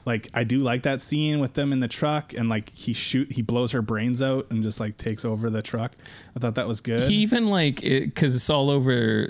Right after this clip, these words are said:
Speaker 2: the window, and he, like,
Speaker 1: Yeah, he
Speaker 2: wipes
Speaker 1: just, like,
Speaker 2: the
Speaker 1: wipes
Speaker 2: window.
Speaker 1: it. <laughs> Yeah, so he can see.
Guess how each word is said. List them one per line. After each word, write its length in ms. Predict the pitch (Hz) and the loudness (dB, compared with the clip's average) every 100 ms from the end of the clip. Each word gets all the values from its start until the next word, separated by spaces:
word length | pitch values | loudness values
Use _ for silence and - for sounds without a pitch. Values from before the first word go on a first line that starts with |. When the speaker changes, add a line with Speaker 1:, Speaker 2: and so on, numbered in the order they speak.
| - | -4
Speaker 2:
the 680 | - 147 127 101 104 98 | -6 -2 0 2 2 0
window, 520 | 95 110 143 151 92 92 | 0 2 4 2 2 0
and 180 | 98 | 0
he, 120 | 98 107 | 0 2
like, 180 | 104 | 0
Speaker 1:
Yeah, 60 | 95 | 0
he 60 | 95 | 2
Speaker 2:
wipes 160 | - 127 | 2 4
Speaker 1:
just, 40 | 139 | 2
like, 100 | - | 4
Speaker 2:
the 60 | |
Speaker 1:
wipes 320 | - 151 156 165 | 4 4 4 4
Speaker 2:
window. 280 | - 151 285 | 2 2 2
Speaker 1:
it. 40 | |
<laughs> 0 | |
Yeah, 160 | 151 330 | 4 2
so 100 | 160 | 2
he 80 | |
can 180 | 147 208 | 2 2
see. 300 | 214 - 135 | 0 0 0